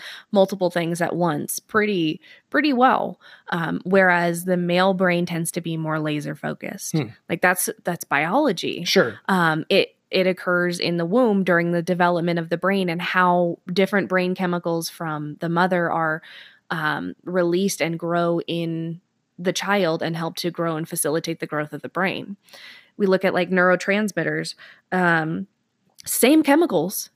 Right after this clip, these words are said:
Speaker 1: get dumped into all of our brains as humans, same chemicals,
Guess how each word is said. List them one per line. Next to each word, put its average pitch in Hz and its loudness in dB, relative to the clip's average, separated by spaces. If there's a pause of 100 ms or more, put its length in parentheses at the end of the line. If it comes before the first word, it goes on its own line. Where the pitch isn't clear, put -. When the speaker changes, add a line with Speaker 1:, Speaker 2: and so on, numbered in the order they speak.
(180)
Speaker 1:
get 208 4
dumped 202 4
into 196 4
all 190 6
of 208 4
our 196 6
brains 196 -2 (100)
as 196 0
humans, 233 0
same 392 6
chemicals, 403 2